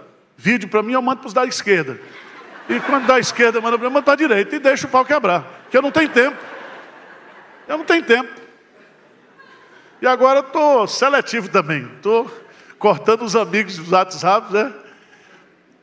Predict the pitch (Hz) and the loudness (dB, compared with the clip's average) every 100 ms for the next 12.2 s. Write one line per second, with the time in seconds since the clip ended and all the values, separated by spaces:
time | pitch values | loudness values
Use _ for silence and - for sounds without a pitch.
0 | _ _ _ _ _ _ _ - 320 - | _ _ _ _ _ _ _ -4 -4 -2
1 | 214 254 220 170 165 - - 226 262 262 | 0 4 4 2 -4 -8 -14 -8 -4 -4
2 | 254 285 277 - 262 214 - - _ _ | -4 -6 -8 -4 -2 -2 -8 -16 _ _
3 | _ _ _ - 214 - - 226 220 175 | _ _ _ 0 2 2 4 4 4 -2
4 | 180 - 143 175 160 123 165 180 135 - | -2 -4 -4 -4 -4 0 0 0 -6 -16
5 | - _ _ _ _ _ _ _ _ - | -20 _ _ _ _ _ _ _ _ -14
6 | - 294 277 277 262 214 220 135 165 185 | -10 -2 -2 0 -2 -4 -6 -2 -2 -2
7 | - - _ _ _ _ _ _ _ _ | -8 -20 _ _ _ _ _ _ _ _
8 | _ _ _ - 285 277 320 - 277 - | _ _ _ -2 2 4 4 4 0 0
9 | - 202 147 - - - _ _ 220 294 | 0 0 0 -8 -20 -20 _ _ -6 -4
10 | 254 156 185 175 190 - 190 180 208 - | -4 2 2 2 -2 -2 0 0 -4 -6
11 | 139 175 - 185 170 226 190 180 170 226 | -2 0 0 -2 -4 -4 0 2 2 2
12 | - | -2